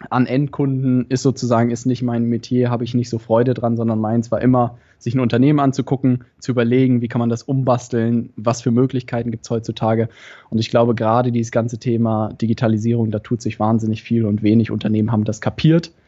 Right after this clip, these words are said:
Und das möchte ich gerne mit Leaders Media ändern. Und das ist das, was wir in unterschiedlichen Produkten und Trainings und Dienstleistungen erbringen.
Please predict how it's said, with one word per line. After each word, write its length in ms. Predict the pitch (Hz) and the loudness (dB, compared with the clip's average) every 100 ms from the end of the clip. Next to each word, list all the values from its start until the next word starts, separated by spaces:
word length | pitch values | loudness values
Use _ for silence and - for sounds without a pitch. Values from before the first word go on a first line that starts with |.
| _ | _
Und 200 | - 104 | -6 -2
das 180 | 120 - | -2 0
möchte 240 | 123 123 113 | 0 0 -4
ich 100 | - | -4
gerne 300 | 110 110 107 | -2 0 0
mit 240 | 107 - - | -2 -6 -6
Leaders 420 | 110 117 110 113 | -2 0 0 0
Media 240 | 113 110 | 0 0
ändern. 560 | - 123 117 101 127 123 _ _ - | 2 2 4 2 0 -4 _ _ -10
Und 200 | 107 113 | -6 -4
das 160 | 113 | -6
ist 160 | 113 - | -6 -4
das, 240 | 113 - | -4 -4
was 200 | 110 - | -6 -2
wir 280 | 117 107 104 | -2 0 -2
in 80 | 120 | 0
unterschiedlichen 720 | 165 165 131 139 131 123 117 | 2 4 2 2 2 2 0
Produkten 420 | 123 143 170 135 | 0 0 0 0
und 100 | 117 | -2
Trainings 480 | - 139 139 127 123 | 0 0 2 2 0
und 140 | 117 | -2
Dienstleistungen 800 | 113 131 - 123 117 117 117 113 - | 0 0 0 0 0 -2 -6 -6 -6
erbringen. 500 | 107 107 117 131 143 | -8 -2 2 2 2